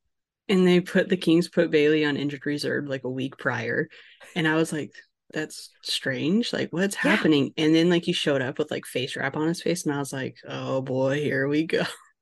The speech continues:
Speaker 1: <laughs>
Speaker 2: See, I thought it was, like, a
Speaker 1: Genius.
Speaker 2: Halloween costume.
Speaker 1: Oh, you know, it could have, <sighs> maybe it was a
Speaker 2: No,
Speaker 1: good,
Speaker 2: it wasn't.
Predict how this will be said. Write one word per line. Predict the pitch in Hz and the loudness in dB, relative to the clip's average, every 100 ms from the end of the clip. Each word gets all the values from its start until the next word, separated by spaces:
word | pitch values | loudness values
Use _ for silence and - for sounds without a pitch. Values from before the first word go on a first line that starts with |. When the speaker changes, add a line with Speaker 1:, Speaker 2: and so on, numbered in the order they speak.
| _ | _
Speaker 1:
<laughs> | 214 202 _ _ _ _ _ - | 0 0 _ _ _ _ _ -16
Speaker 2:
See, | - 311 302 | -4 -2 0
I | 247 311 | 2 0
thought | 359 427 | 0 -2
it | 392 | 0
was, | 294 | 0
like, | 240 233 | -2 -2
a | |
Speaker 1:
Genius. | 196 | 0
Speaker 2:
Halloween | 196 330 247 226 262 | 4 4 4 -2 -2
costume. | - 151 120 - - 95 76 165 _ _ _ _ | -2 -4 -4 -6 -10 -12 -14 -20 _ _ _ _
Speaker 1:
Oh, | 175 156 131 131 - _ _ _ _ _ | -8 -6 -6 -10 -18 _ _ _ _ _
you | - 190 | 2 4
know, | 196 | 6
it | 254 262 | 6 4
could | 170 | 2
have, | 208 190 180 _ _ - | 4 2 -2 _ _ -6
<sighs> | - - - _ _ - | -6 -6 -10 _ _ -12
maybe | 151 226 | -8 -4
it | |
was | 277 | -2
a | 262 | 0
Speaker 2:
No, | 339 | 2
Speaker 1:
good, | 269 | 4
Speaker 2:
it | |
wasn't. | 262 359 240 156 | 4 4 2 -2